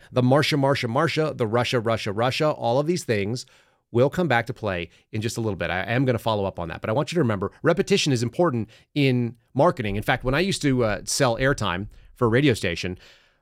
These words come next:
my marketing manager would come down and he was like, "Look, you can basically get," and I've done classes on this, anybody who's ever been in sales knows this, you can basically motivate one type of person to do one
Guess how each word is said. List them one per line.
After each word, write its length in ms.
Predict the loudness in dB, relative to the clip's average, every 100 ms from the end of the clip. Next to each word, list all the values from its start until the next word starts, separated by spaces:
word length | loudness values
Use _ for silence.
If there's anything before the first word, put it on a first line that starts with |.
| _
my 100 | 2
marketing 400 | 4 4 2 0
manager 260 | 0 0 -2
would 80 |
come 160 | -2 -2
down 380 | 0 -2 -4 -8
and 100 | -2
he 80 | 0
was 140 | 2
like, 140 | 0 -2
"Look, 240 | -6 -8 -20 _ _
you 220 | 0 0 4
can 160 | 2
basically 440 | 4 2 2 -2 0
get," 320 | 0 -2 -4 -8
and 80 | -4
I've 140 | 0
done 260 | 0 0 -2
classes 440 | -2 0 0 -2
on 120 | -4
this, 160 | -4 0
anybody 260 | 0 2 2
who's 140 | 2
ever 120 | 0
been 120 | 0
in 100 | -2
sales 320 | -2 -2 -2 -4
knows 160 | -8
this, 160 | -6 -2
you 80 | 0
can 140 | 2
basically 400 | 2 2 2 2
motivate 520 | 4 2 2 -2 -4
one 300 | -4 -2 0
type 240 | 0 0 -2
of 160 | -2
person 480 | -2 -2 -4 -8 -10 _ _ _
to 100 | 0
do 160 | 2 2
one 400 | 2 2 2